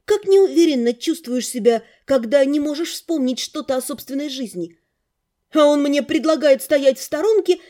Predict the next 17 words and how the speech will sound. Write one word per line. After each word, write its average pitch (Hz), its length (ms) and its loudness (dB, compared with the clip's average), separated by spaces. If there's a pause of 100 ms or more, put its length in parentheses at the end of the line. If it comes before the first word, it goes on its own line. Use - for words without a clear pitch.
и 370 100 6
наблюдать, 427 540 4
как 311 200 -2
из 285 100 -4
моей 320 280 0
мамы 339 280 2
сделают 311 420 0
бездумную 302 540 2
марионетку. 359 760 0 (460)
Не 330 140 6
хочу. 339 460 -4 (520)
Выдернув 175 520 -4
свою 196 340 0
руку 190 240 -2
из 165 120 -4
его 190 240 2
ладони, 202 500 0